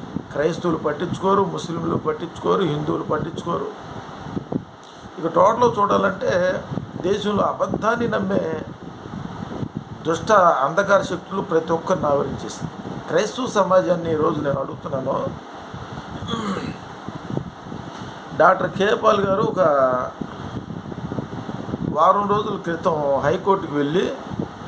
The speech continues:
ఆర్డర్ తీసుకొచ్చారు. ఏది, స్టీల్ ప్లాంట్ విషయంలో ఆర్డర్ తీసుకొచ్చారు. ఈ ఎన్నికలు కూడా, ఎన్నికల తేదీ, ఆ,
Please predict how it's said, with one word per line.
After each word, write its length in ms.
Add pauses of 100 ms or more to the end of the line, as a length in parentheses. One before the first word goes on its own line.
(1080)
ఆర్డర్ 260
తీసుకొచ్చారు. 640
ఏది, 360
స్టీల్ 360
ప్లాంట్ 220
విషయంలో 340
ఆర్డర్ 220
తీసుకొచ్చారు. 640 (1300)
ఈ 60
ఎన్నికలు 360
కూడా, 460 (2250)
ఎన్నికల 360
తేదీ, 500 (1700)
ఆ, 100